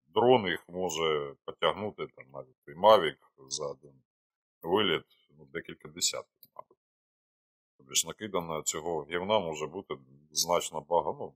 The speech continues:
много. Багато. В общем, отак воно виглядає. В общем, розміри побачимо. Так що, опять же, якщо щось побачили, не треба його навіть до рук брати, не треба оцю міну питатись розміновувати. В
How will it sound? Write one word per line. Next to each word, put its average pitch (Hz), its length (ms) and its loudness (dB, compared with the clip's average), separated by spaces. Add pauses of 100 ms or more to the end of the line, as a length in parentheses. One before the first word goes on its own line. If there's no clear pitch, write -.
много. 85 320 -10 (1120)
Багато. 78 360 -10 (480)
В 82 40 -20
общем, 90 280 -8
отак 113 400 4 (160)
воно 85 300 -2
виглядає. 80 560 0
В 67 40 -20
общем, - 260 -12 (160)
розміри 90 540 2
побачимо. - 540 -10 (760)
Так - 140 -6
що, - 140 2
опять 82 360 2
же, 71 120 -8
якщо 82 560 2 (100)
щось - 560 0 (640)
побачили, 143 600 6 (220)
не 107 120 2
треба 127 420 10
його 110 200 10
навіть 113 420 8
до 113 140 8
рук 90 220 2
брати, 131 440 10
не 90 120 -4
треба 87 360 2
оцю 85 240 -2
міну 82 260 -12
питатись - 540 -8
розміновувати. 107 1000 4
В 78 100 -10